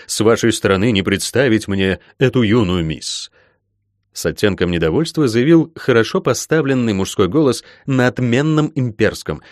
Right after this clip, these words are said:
с настоящим столичным прононсом. Молли остолбенела. Старуха же ухмыльнулась, выкатив из-за сундуков что-то вроде столика на колёсах, где на серебряном поддоне помещалась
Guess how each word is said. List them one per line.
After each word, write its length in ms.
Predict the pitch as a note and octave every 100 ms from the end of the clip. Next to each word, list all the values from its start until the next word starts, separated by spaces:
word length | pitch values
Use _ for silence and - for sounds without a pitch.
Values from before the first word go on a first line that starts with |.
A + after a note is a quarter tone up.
| -
с 160 | - A#2+
настоящим 880 | A#2 - G#2 F2 C3 - A#2 F2+ -
столичным 800 | - - A2+ F#2 F2+ - G2 G2+
прононсом. 640 | F2+ F2+ C#2 B1 - - _ _ _ _
Молли 800 | - E2+ E2 C3+ C#3 C3+ B2+ A#2 - _ -
остолбенела. 840 | C3 - - G#2+ F2+ D#2 B1+ A1 - - _ _ _ _
Старуха 580 | - - E2 F3 F#3
же 120 | D#3+ E3
ухмыльнулась, 880 | D#3 - B2 G#2+ G#2 G#3+ D3 G2+
выкатив 420 | A2 C3 - A2+ A2+
из-за 240 | F#2+ G2+
сундуков 500 | - G2+ F#2+ D#3+ D#3
что-то 240 | - A2+
вроде 360 | G#2 G#2+ G2 F2+ -
столика 540 | - - E3 B2 F2
на 100 | F2
колёсах, 480 | E2+ E2+ F2 F2+ E2 _ _ _ _ -
где 260 | G2+ F#2
на 100 | F2
серебряном 480 | E2+ - A2 G2+ F2+
поддоне 480 | F#2 F2 G2 E3+ C#3+
помещалась 1300 | - E2+ - - - D#3 D#3+ D#3 D3 - - -